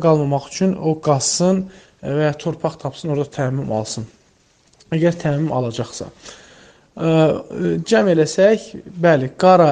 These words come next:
əgər bədənə sürtdükdə və əlin içində sürtdükdə bu əriyəcəksə, suya dönəcəksə, axacaqsa əz-, üzvlərin üzərində,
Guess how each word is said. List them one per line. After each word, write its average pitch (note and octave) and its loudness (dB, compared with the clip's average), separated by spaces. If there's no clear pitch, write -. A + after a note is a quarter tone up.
əgər E3 2
bədənə D#3+ 4
sürtdükdə - 0
və D3 0
əlin E3+ 4
içində D3+ -2
sürtdükdə - -2
bu D3 0
əriyəcəksə, D#3 2
suya F3 2
dönəcəksə, D#3+ -2
axacaqsa E3 4
əz-, D3+ 2
üzvlərin D3+ 4
üzərində, D#3+ 4